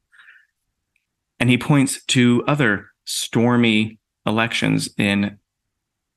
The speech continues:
U S history, George Washington's, Thomas Jefferson's, and the election of one of Whitman's own beloved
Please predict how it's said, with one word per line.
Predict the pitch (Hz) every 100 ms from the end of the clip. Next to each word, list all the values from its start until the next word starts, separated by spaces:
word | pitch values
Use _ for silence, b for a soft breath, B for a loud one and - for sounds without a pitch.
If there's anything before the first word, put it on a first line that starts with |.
| _ _
U | 107 101
S | 98 -
history, | 104 - 107 123 180 - _ _ _ _ _ _ _
George | - 90
Washington's, | 95 92 - 120 147 196 208 - _ _ _ _ _ _ _
Thomas | 101 95 -
Jefferson's, | 120 123 131 160 160 160 - B B B _ _ _ -
and | 104 95 107
the | -
election | 101 101 - 107
of | 98 92 - _ _ _ _ _ _ -
one | 135 143
of | 104
Whitman's | 113 - 90
own | 107 113 95 90 _ _ - - - - 233
beloved | 95 90 95 92 -